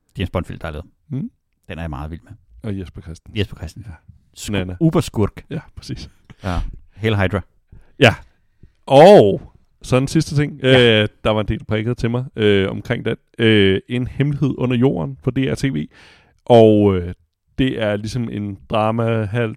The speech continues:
Speaker 2: dokumentaragtig, sat i Rick and Vest. Øh,
Speaker 1: Uh.
Speaker 2: s-, fem, seks afsnit. Øh,
Speaker 1: Dramamentary.
Speaker 2: ah, men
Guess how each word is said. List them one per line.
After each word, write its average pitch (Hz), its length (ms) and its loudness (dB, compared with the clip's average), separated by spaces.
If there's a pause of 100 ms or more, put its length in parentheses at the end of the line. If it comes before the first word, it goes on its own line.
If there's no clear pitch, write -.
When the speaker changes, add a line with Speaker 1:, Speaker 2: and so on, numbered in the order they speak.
(120)
Speaker 2:
dokumentaragtig, 107 1120 -6 (100)
sat - 400 -4
i 104 240 -6
Rick 98 200 -6
and 98 140 -6
Vest. 101 300 -8 (140)
Øh, 95 460 -2
Speaker 1:
Uh. 120 60 -2
Speaker 2:
s-, 131 120 -2 (360)
fem, 127 640 -4
seks - 260 -10
afsnit. 139 320 -8 (840)
Øh, 92 1040 -4 (220)
Speaker 1:
Dramamentary. 117 640 -2 (300)
Speaker 2:
ah, 98 160 0
men 87 180 -10